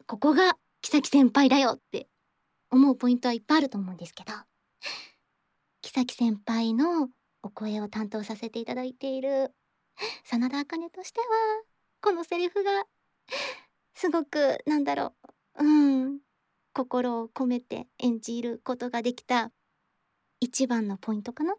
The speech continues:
と思っています。はい。あと、今ちょっとね、かっこいい感じにしたんですけど、多分本編は、なんだろうな、少し照れも入っていたんじゃないかなっ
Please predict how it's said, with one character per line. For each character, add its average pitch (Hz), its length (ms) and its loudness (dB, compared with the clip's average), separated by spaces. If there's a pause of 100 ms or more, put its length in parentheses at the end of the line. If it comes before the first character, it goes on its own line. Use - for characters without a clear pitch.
(140)
と 269 80 0
思 214 160 0
っ - 20 -16
て 233 140 -2
い 226 60 4
ま 233 160 2
す。 - 140 0 (1500)
は - 160 -4
い。 - 60 -14 (480)
あ 285 80 4
と、 254 140 0 (340)
今 285 200 6
ち 349 140 2
ょ 339 40 6
っ 339 40 -16
と 220 100 -4
ね、 196 240 -4 (420)
か 262 100 -4
っ 254 60 -14
こ 302 100 -2
い 294 80 4
い 254 60 -4
感 175 160 -10
じ 180 120 -12
に 190 160 -8 (140)
し - 100 -16
た 214 100 -8
ん 185 40 -8
で 175 80 -14
す - 100 -12
け 190 100 -12
ど、 226 100 -6 (1160)
多 269 160 -4
分 233 240 0
本 339 260 2
編 226 300 2
は、 226 280 0 (640)
な 202 160 -8
ん 190 80 -12
だ 170 120 -10
ろ 170 200 -12
う - 20 -10
な、 240 180 -2
少 294 240 -4
し 247 320 -2 (140)
照 233 140 -4
れ 254 100 0
も 240 240 0 (100)
入 240 160 -8
っ 233 40 -12
て - 160 -14
い 220 80 -12
た 220 120 -14
ん 220 100 -10
じ 226 80 -12
ゃ 220 40 -8
な 240 100 -2
い 254 60 -4
か 262 120 -4
な 269 160 0
っ 285 40 -6